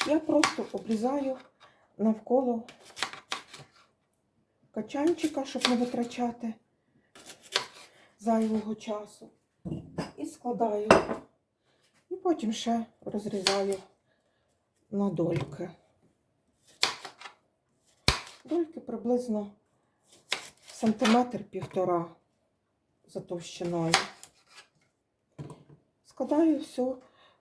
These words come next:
скляну жаровитривалу форму. Так роблю зі всіма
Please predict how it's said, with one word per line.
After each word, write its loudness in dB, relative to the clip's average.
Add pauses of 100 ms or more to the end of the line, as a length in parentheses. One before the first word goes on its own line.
(100)
скляну 2 (440)
жаровитривалу 0 (160)
форму. -4 (1900)
Так -8
роблю 2
зі -2
всіма 0